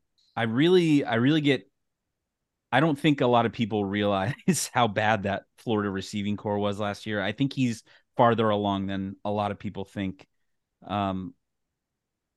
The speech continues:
and yeah, he can make all the throws. He's obviously, I think the biggest thing for me is that he, he doesn't,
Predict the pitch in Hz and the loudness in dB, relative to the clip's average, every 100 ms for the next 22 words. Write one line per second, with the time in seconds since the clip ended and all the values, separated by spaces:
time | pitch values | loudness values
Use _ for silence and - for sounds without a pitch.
0 | _ _ _ - 117 110 107 104 - 110 | _ _ _ -6 -2 0 -2 -4 -4 -2
1 | 120 110 110 107 110 110 107 101 110 107 | 0 -2 -2 0 0 0 -2 -4 -2 -2
2 | 107 107 104 104 101 104 - 107 104 - | -2 -4 -6 -4 -4 -6 -4 -4 -4 -8
3 | - - 123 208 208 147 131 127 - 120 | -8 0 2 2 2 4 4 2 2 0
4 | 117 110 113 101 110 92 - 156 156 147 | 2 2 2 0 -4 -4 -4 0 2 0
5 | - _ _ _ _ _ _ _ _ _ | -2 _ _ _ _ _ _ _ _ _
6 | _ _ - - 185 165 120 151 151 147 | _ _ -10 -4 -2 -2 -2 2 4 4
7 | 147 | 2